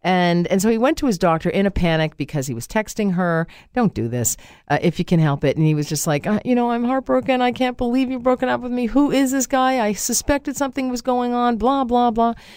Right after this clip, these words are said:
And, uh, so what does his doctor do? His doctor prescribes not only an antidepressant, but some of the antidepressants have a side effect of, uh, sleep,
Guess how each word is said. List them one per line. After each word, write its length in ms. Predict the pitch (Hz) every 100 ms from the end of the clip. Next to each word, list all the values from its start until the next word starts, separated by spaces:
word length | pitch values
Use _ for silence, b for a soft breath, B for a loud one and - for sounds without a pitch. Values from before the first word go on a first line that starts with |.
| B B B
And, 440 | 208 214 208 208 202
uh, 300 | 196 190 170
so 220 | - 214
what 160 | 208
does 100 | 220
his 140 | 214 185
doctor 320 | 214 220 247
do? 260 | 254 302 302
His 240 | 208 202
doctor 320 | 220 240 285
prescribes 540 | 269 302 - 190 175 -
not 300 | 202 269 302
only 240 | 302 294
an 80 | 262
antidepressant, 960 | 262 262 240 226 254 311 311 196 254 - B B B
but 140 | 226
some 200 | - 320
of 60 | 415
the 140 | 302
antidepressants 680 | 214 190 175 165 165 185 180
have 160 | 175 160
a 60 |
side 360 | - - 185 233
effect 400 | 208 147 139 - -
of, 400 | 135 139 151 -
uh, 220 | 143 135
sleep, 320 | 143 - 339